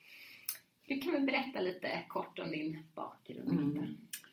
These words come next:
Speaker 2: Det kan jag göra, och då ska jag börja bara med att säga att jag är, är född i en företagarfamilj.
Speaker 1: Mm.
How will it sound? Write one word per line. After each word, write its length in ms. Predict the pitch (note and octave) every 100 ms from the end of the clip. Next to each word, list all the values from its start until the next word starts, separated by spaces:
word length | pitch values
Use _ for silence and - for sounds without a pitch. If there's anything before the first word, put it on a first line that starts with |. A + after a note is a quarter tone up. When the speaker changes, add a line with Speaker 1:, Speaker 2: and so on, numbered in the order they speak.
| - - _
Speaker 2:
Det 140 | - F3+
kan 260 | F3+ F3+
jag 200 | F#3+ G3
göra, 480 | G#3+ F#3 C3 C3+ D3
och 80 | -
då 100 | E3
ska 160 | - F3
jag 180 | E3
börja 640 | - A3+ E3 D3+ E3+ G3+ F3
bara 380 | E3+ C3+ C3 C3
med 300 | C3+ C3 B2+ -
att 80 |
säga 380 | - C#3+ B2+ B2+
att 240 | A#2 A#2+ -
jag 100 | C3
är, 260 | B2 - - -
är 120 | -
född 420 | - A#3 A#2 -
i 80 | C#3
en 120 | C#3+ C3+
företagarfamilj. 960 | C#3+ B2 A#2+ - - - C4+ - - - F3
Speaker 1:
Mm. 400 | E3+ F3 G#3+